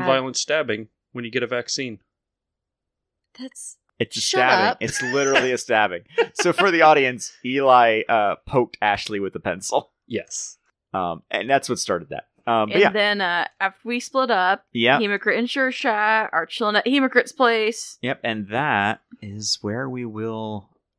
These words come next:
Speaker 3: resume. Two of you have conditions, and bad things have happened.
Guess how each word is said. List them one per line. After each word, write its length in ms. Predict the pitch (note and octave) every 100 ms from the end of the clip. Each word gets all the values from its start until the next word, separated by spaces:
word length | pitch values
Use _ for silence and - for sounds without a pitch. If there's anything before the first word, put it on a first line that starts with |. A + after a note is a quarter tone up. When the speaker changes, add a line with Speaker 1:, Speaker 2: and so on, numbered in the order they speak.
| _
Speaker 3:
resume. 880 | F2+ F2 F2 E2+ G2 G#2+ F2+ E2+ F2
Two 240 | - C#3+ D3+
of 100 | A#2
you 160 | A#2
have 440 | A2 A2 G#2+ F2+ - -
conditions, 1400 | A2 F#2+ F2+ B2 - D#2+ E2 E2 E2 E2 E2 E2+ - - - - - - _ -
and 880 | G2 F#2 F2 E2+ E2+ F2 F#2+ G#2 F#2
bad 380 | G#2 B2+ E3+ E3+
things 760 | - F3+ G3+ A3 G#3 F#3+ - -
have 320 | C#3+ F#3 D#3+
happened. 920 | C#3+ F#3 A3 - D#3 C3 D3 E3+